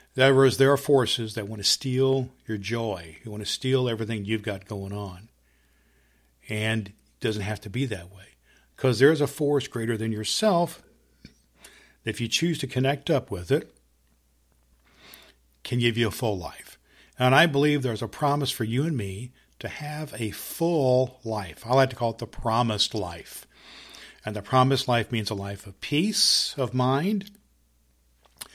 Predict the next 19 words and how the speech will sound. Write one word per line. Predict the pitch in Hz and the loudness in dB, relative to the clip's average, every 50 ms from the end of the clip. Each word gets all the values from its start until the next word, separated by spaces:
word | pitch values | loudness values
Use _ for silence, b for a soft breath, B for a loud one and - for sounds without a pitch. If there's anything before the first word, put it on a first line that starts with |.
| B B B B B B | B B B B B B
prosperity, | - - - 120 120 113 - - - 135 139 143 147 147 151 175 202 202 | -12 -2 2 2 2 2 2 4 6 8 8 8 8 6 4 2 0 -2
which | 147 113 104 98 - - | -2 -4 -6 -6 -6 -6
is | 113 107 101 - - | -6 -6 -6 -6 -6
not | 110 113 | -4 -2
only | 120 123 117 135 123 | -2 -2 -2 -4 -4
financial | 117 - - 113 113 120 127 127 131 123 | -4 -6 -6 -4 -2 -2 -2 -2 -4 -6
prosperity, | - - 127 123 123 - - 117 107 110 110 127 120 | -4 -4 -4 -4 -4 -6 -6 -6 -6 -6 -8 -10 -12
but | 101 90 90 | -12 -14 -14
it's | 98 104 98 - - | -14 -12 -10 -12 -12
having | - - 107 95 95 98 | -10 -10 -12 -12 -12 -10
good | 95 107 110 104 - | -6 -6 -6 -6 -4
health | - 143 143 170 226 220 - - - - b b b b b b b b b b b b b b b b b _ | -2 0 0 0 -2 -6 -10 -14 -16 -18 b b b b b b b b b b b b b b b b b _
and | 110 95 | -12 -6
good | 95 117 110 107 | -2 0 0 0
vital | 98 95 90 - - 107 98 110 120 131 139 147 131 | -2 -6 -12 -4 -2 -2 0 0 -2 -2 -2 -4 -4
energy | 107 107 117 131 139 120 110 139 143 | -2 0 2 2 2 2 0 -4 -4
in | 135 | -4
your | 131 127 | -4 -4
life, | 123 120 123 135 185 220 - - | -6 -6 -8 -10 -12 -14 -20 -20